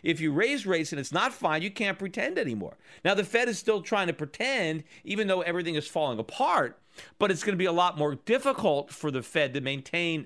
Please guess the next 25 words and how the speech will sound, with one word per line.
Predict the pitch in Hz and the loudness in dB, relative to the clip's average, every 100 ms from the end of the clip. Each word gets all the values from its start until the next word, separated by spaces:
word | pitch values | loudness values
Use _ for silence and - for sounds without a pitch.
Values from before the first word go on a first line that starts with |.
| - | -8
that | 127 139 131 - - | -2 0 -2 -6 -4
narrative, | 131 185 247 147 123 | 0 2 2 0 2
that | 139 135 | 2 2
illusion, | 131 202 277 190 123 113 135 - - - - | 0 0 0 -2 -2 -4 -6 -14 -20 -14 -2
when | 170 | 2
everything | 180 208 175 175 | 2 0 -2 -2
is | 156 | -2
crashing | - - 143 143 156 139 135 _ | -2 0 2 0 -4 -6 -10 _
all | 147 147 143 | 0 0 2
around | 156 247 254 | 0 2 0
them. | 120 - - - - | -2 -4 -14 -10 0
Now, | 175 | 2
what | 180 214 | 4 4
I'm | 269 320 | 4 0
trying | - 220 196 170 143 - - | 2 4 4 2 -2 -6 -4
to | 151 131 - | -2 -2 -2
figure | - 147 147 | -4 0 2
out | 131 | 2
now | 147 226 180 135 | 0 0 2 0
is, | 131 - _ _ _ _ _ _ _ - 95 | -2 -10 _ _ _ _ _ _ _ -16 0
does | 196 262 214 | 2 2 2
the | 220 | 0
Fed | - 196 156 | 2 2 2
actually | 151 175 190 - 143 117 | 2 2 2 -4 -6 -6
believe | - 120 120 220 247 104 - | -4 -4 -2 -2 -2 -4 -8